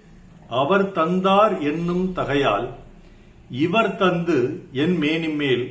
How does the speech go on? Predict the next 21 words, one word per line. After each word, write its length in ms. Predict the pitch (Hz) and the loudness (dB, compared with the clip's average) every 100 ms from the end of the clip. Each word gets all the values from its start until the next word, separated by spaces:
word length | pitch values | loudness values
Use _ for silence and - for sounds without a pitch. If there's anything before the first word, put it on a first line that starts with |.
| - | -8
ஊறும் 360 | 135 143 147 - | -4 -2 -4 -4
பசப்பு. 560 | 135 - 120 - 120 127 98 - - - - - - - - - - - | -4 -4 -10 -6 -2 -2 -4 -10 -20 -20 -20 -20 -20 -20 -20 -20 -16 -6
என் 200 | 131 135 | -2 -2
தலைவர் 480 | 131 131 180 214 214 - | 0 2 4 2 0 -2
தந்தது 500 | 180 180 180 185 220 214 | -2 2 2 4 2 0
என்னும் 320 | 165 165 180 185 | -2 -2 -2 -2
பெருமையுடன் 640 | 147 147 156 135 120 135 135 - - _ _ _ - | -2 -2 -2 -2 0 -2 -4 -12 -20 _ _ _ -6
பசலை 380 | 139 - 175 170 | -4 0 0 0
நோய் 280 | 151 113 127 - - - - - | -2 -4 -6 -10 -20 -20 -20 -6
என் 220 | 131 135 131 | -4 -2 -2
உடம்பின் 440 | 151 196 190 175 | 2 2 2 2
மேல் 240 | 147 147 135 123 | 0 -2 -2 0
ஏறி 240 | 143 156 185 - | 0 0 -2 -6
பரவுகிறது. 800 | 120 123 135 123 104 98 95 113 92 - - _ _ - - - | -4 -2 -2 -2 -4 -8 -6 -4 -6 -10 -20 _ _ -20 -20 -8
துழிப்பா. 480 | 131 131 - 107 117 - - - - _ - _ - | -4 -4 -4 -4 -4 -8 -18 -20 -20 _ -20 _ -2
தலைவன் 480 | 131 170 190 208 208 | 4 4 4 2 0
தந்தான் 520 | 156 160 175 190 202 | -2 -2 2 2 2
என்னும் 300 | 175 160 156 135 | 0 0 -4 -2
பெருமை 360 | 143 156 160 | -2 0 -2
கொண்டு 320 | 147 160 208 208 117 - - - - - | -2 -4 0 0 -2 -8 -20 -20 -14 -2
என் 200 | 147 | 0